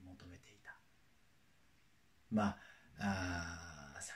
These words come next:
っきのね、Googleマップの例で言いますと、僕はもう道を覚えられない。で、そこがあるから、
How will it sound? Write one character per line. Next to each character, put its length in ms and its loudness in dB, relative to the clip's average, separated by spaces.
っ 40 -20
き 120 4
の 240 8
ね、 320 8
Google 300 6
マ 80 10
ッ 60 10
プ 140 -2
の 140 6
例 200 10
で 120 4
言 160 8
い 60 12
ま 160 12
す 100 2
と、 260 6
僕 260 4
は 80 4
も 140 8
う 80 10
道 400 10
を 40 10
覚 260 10
え 80 12
ら 160 12
れ 100 10
な 220 10
い。 140 0
で、 100 0
そ 280 10
こ 200 6
が 200 8
あ 120 6
る 160 12
か 180 10
ら、 240 10